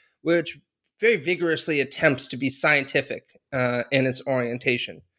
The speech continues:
Uh, and this includes its approach to morality, which for Hobbes is quite striking, um, because he says very vividly, uh, what a lot of lesser authors, again, would have been too timid, uh, to unpack,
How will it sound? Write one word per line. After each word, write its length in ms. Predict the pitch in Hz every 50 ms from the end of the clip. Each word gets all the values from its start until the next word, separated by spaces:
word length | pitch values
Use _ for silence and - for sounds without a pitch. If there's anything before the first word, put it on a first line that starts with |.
| _ _ _ _ _ _ _ -
Uh, 180 | 135 135 139 - -
and 100 | - 208
this 120 | 247 -
includes 580 | 339 - - - 214 214 214 202 180 - - -
its 380 | - 175 165 156 - - - -
approach 460 | - - - - 190 185 175 - - -
to 80 | 170
morality, 640 | 160 147 143 147 151 151 147 135 - 110 117 127 - -
which 420 | 139 139 139 - - - - - - _ _ _ _ _ _
for 100 | - 147
Hobbes 260 | 160 202 202 165 160
is 80 | 143 -
quite 260 | - - - 190 185
striking, 960 | - - - - - - - - 151 160 175 175 170 - 110 92 131 139 - - _ _ -
um, 300 | 139 135 131 131 131 120
because 480 | 139 123 - - 160 139 139 139 - - _ _ _ _ _ _
he 100 | - 180
says 680 | - - - 220 220 220 220 214 202 170 - - - - _ _ _ -
very 240 | 196 208 175 131 123
vividly, 640 | 139 185 185 175 160 127 127 127 113 127 139 147 - _ -
uh, 440 | 143 143 139 139 135 135 135 135 127 127 127 - - - - _ _ _ _
what 140 | - 151 160
a 40 | 165
lot 160 | 165 165 160
of 120 | 143 139
lesser 280 | 147 156 151 - - 160
authors, 400 | - 147 139 131 - 147 131 123
again, 460 | 131 123 - 135 131 127 127 135 -
would 140 | - 143 127
have 40 | 117
been 120 | - 127
too 160 | 127 - 135 131
timid, 400 | - - 143 135 127 120 123 120 - - -
uh, 300 | 127 123 120 120 120 113
to 120 | - - -
unpack, 400 | 123 127 - 160 143 123 - -